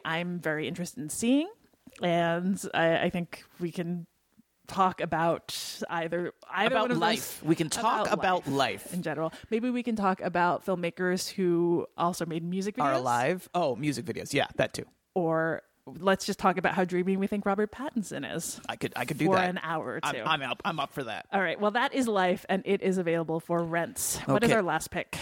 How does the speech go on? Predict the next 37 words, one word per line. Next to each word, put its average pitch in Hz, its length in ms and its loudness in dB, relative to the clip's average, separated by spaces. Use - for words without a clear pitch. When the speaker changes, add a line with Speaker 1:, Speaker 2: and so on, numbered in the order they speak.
Speaker 2:
Our 170 160 2
third 226 380 -2
pick 220 380 -2
is 170 260 4
also 170 300 2
available 160 320 2
for 151 180 2
rent. 147 320 2
We've 151 160 2
mentioned 165 320 2
it 165 160 2
also 170 380 2
on 151 140 2
the 143 160 2
show 147 260 2
previously. 226 640 2
It 131 140 0
is 156 440 2
the 139 180 -2
film 151 300 0
Southbound, 127 580 0
which, - 400 -2
again, 117 320 0
is 98 160 -8
available 123 380 2
on 123 160 0
V 131 140 2
O 127 60 4
D 131 160 -2
already, 123 460 0
but, 147 300 -2
uh, 127 80 4
you 127 180 0
can 123 220 -2
also 139 380 2
rent 139 280 2
it. 277 220 0